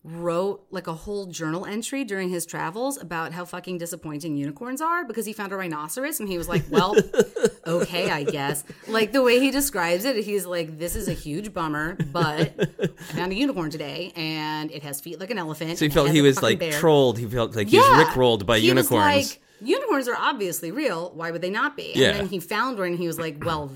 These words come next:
Speaker 1: that was misleading. Like, this is,
Speaker 2: <laughs>
Speaker 1: this is not at all what I was brought, made to believe unicorns would be.
Speaker 2: Yeah.
Speaker 1: No virgins hanging out. Like, there's
Speaker 2: Yeah.
Speaker 1: nothing.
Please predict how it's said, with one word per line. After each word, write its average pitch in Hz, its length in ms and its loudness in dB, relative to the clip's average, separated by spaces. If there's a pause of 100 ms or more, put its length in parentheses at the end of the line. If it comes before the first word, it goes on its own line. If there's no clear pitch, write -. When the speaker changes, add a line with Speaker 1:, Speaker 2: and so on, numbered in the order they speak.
Speaker 1:
that 220 320 2
was 156 160 -8
misleading. - 720 -12
Like, 170 220 -2
this 151 220 2
is, 160 200 2
Speaker 2:
<laughs> 165 640 2
Speaker 1:
this 175 240 0
is 165 160 -2
not 160 240 -2
at 175 60 2
all 220 340 6
what 175 140 0
I 156 240 -4
was 160 180 -4
brought, 165 240 -8
made 156 180 -2
to 151 60 -8
believe 151 300 -6
unicorns 147 400 -6
would 143 100 -12
be. - 220 -14
Speaker 2:
Yeah. 107 220 4
Speaker 1:
No - 180 -2
virgins 165 480 -6
hanging 151 260 -8
out. 147 260 -12
Like, 165 160 -8
there's 92 200 0
Speaker 2:
Yeah. - 60 0
Speaker 1:
nothing. 165 480 -4